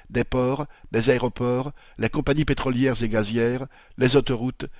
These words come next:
les complexes immobiliers, les chemins de fer, les petits hôpitaux régionaux, les compagnies des eaux au Pirée et à Thessalonique. On ne parle plus que de dix-neuf milliards pour vingt-huit projets d'ici à deux mille quinze, et seules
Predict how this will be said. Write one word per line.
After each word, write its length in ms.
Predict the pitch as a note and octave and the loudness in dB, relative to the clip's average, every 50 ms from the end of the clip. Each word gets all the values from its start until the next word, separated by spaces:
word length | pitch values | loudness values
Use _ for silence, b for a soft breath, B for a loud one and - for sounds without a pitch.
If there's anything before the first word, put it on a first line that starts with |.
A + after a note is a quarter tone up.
| b b | b b
les 120 | - B2+ B2+ | -4 -2 0
complexes 420 | - D3 - - C#3 C3+ - - | 0 -2 0 0 0 0 2 4
immobiliers, 600 | B2+ B2+ B2+ A2 A2+ G#2+ G#2 G#2+ A2 A2+ B2 B2+ b b b b b | 4 4 4 2 0 -4 -4 -2 -2 -2 -2 -4 b b b b b
les 120 | - B2+ B2+ | 0 4 4
chemins 260 | - - B2+ C3 B2 | 6 6 6 4 2
de 100 | B2 A#2+ | 0 -2
fer, 420 | G#2+ - - A#2 A#2 A#2+ B2+ B2+ B B B B B - | -4 -4 -6 -6 -4 -4 -6 -8 B B B B B -2
les 120 | A2 C3 | -2 -2
petits 320 | - - C3 - D3 C3 C#3+ | 0 -2 -2 -2 0 0 0
hôpitaux 300 | C3+ - C3+ - C3+ B2 | 0 0 0 0 2 2
régionaux, 540 | B2 A#2+ G#2+ A#2 A2+ A2 A2+ A#2 A#2+ B2 B B B B B B B | 2 2 0 0 0 0 0 0 -2 -6 B B B B B B B
les 140 | - D#3+ - | -4 -2 -2
compagnies 340 | - D3 - C#3+ C#3 C#3 | -2 -2 0 0 0 2
des 260 | C3+ C#3 C3 B2 A#2 C#3 | 4 6 6 6 6 2
eaux 160 | C#3+ B2+ - - | 0 0 -2 -4
au 100 | A#2 G2 | -8 -6
Pirée 480 | - - B2 A#2 B2+ C3 C3 B2 - _ | -2 -2 0 2 2 2 2 0 -2 _
et 100 | A2 A2+ | -4 -4
à 40 | G#2+ | -2
Thessalonique. 680 | - A#2 - - G#2 G#2 G2 F#2 F#2 - - - - - - - - - _ _ _ _ _ _ b b b b b b b b - | -2 -2 -2 -2 -2 -2 -4 -4 -6 -6 -10 -14 -18 -20 -20 -20 -20 -20 _ _ _ _ _ _ b b b b b b b b 0
On 60 | A2 | 2
ne 80 | A#2+ A#2 | 2 4
parle 260 | - C3 C3+ C3+ C3+ | 4 4 4 4 4
plus 220 | A#2+ - E3 F#3+ | 2 0 -4 -4
que 100 | - B2+ | -2 -2
de 80 | A2+ A2+ | -2 -2
dix-neuf 400 | G#2+ B2 C3+ C3 D3 C#3+ - - | -2 -4 0 0 2 0 2 2
milliards 520 | C#3 C3 B2 B2 B2+ B2 C3 C#3 D3 D3 B B B B B - | 2 2 4 4 2 4 2 0 -2 -4 B B B B B -10
pour 120 | - G#2 | -6 -2
vingt-huit 320 | G#2 B2+ C3 - - C3 | 0 0 0 -2 -4 -8
projets 460 | - - - B2 A2 - B2+ C3 C#3 b b b b b | -8 -6 -4 -2 0 2 2 0 0 b b b b b
d'ici 320 | - A#2 A#2+ - - D3 - | -4 0 2 2 2 2 0
à 80 | G#2 | -2
deux 140 | G#2+ A2 A#2 | 0 0 0
mille 160 | A2+ A2 G2+ | 0 0 -2
quinze, 420 | - - A2+ A2+ A#2+ B2 A#2+ C#3 B2+ b b b b b b b b - | -4 -4 -2 -2 -2 -2 -2 -4 -6 b b b b b b b b -2
et 60 | B2+ | 0
seules 440 | A#2+ - - - C#3+ D3 D#3 D#3+ D3+ | 2 4 4 4 4 4 4 2 -2